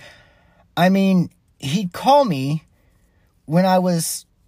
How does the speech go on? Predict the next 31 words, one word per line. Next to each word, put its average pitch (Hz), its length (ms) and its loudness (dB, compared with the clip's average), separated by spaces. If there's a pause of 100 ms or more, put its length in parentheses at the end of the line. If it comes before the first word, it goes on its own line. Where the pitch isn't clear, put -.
(100)
hair, 196 460 0
<clears throat> 139 300 -6
or 156 200 0
when 180 160 2
I 180 80 2
was 151 200 -2
in 139 120 -6
hair 165 180 0
and 131 140 -2
makeup 139 400 -2
on 113 200 -4
shoots, - 600 -8 (600)
and 151 100 0
I'd 143 220 -2 (340)
put 202 180 0
him 185 120 0
on 131 120 -2
speakerphone. 104 760 -8 (320)
Lots 208 240 0
of 180 80 -8
people 180 280 -6
heard 151 240 0
him. 92 300 -6 (320)
Lots 247 280 -2
of 123 100 -12
people 104 320 -10
knew," 90 360 -8 (400)
end 110 200 -8
quote, 101 280 -6
she - 140 -12
says. 131 460 -4